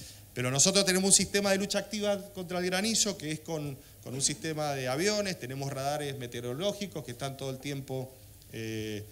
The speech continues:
digamos, visualizando las, las posibilidades de tormenta, hacemos patrullaje, tenemos un sistema de cohetes y bengalas, y también generadores de superficie, que con eso lo que, lo que nosotros hacemos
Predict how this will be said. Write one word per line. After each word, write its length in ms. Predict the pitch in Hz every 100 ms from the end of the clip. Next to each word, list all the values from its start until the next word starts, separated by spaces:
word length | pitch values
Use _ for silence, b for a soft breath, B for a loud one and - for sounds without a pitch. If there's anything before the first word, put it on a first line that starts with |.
| B B B - -
digamos, 340 | 110 123 123
visualizando 680 | 117 - 117 117 151 147 143
las, 160 | 117 - -
las 100 | 101
posibilidades 480 | 117 110 113 123 131
de 60 |
tormenta, 460 | 123 123 170 175 143
hacemos 300 | 113 127 131
patrullaje, 640 | 127 123 139 165 180 180
tenemos 300 | 131 120 131
un 40 | 123
sistema 360 | 117 139 131
de 100 | 120
cohetes 420 | 123 135 143 135
y 40 | 131
bengalas, 680 | 143 170 180 175 185 - B B B B
y 80 | -
también 300 | 113 110 135
generadores 600 | 143 123 131 135 139 156
de 60 | 151
superficie, 640 | 175 170 175 202 190 190
que 100 | 147
con 140 | 127
eso 180 | 135 156
lo 140 | 139 131
que, 240 | 131 120 -
lo 140 | 117 113
que 120 | 117
nosotros 420 | 113 139 - -
hacemos 500 | 127 - 151 143 160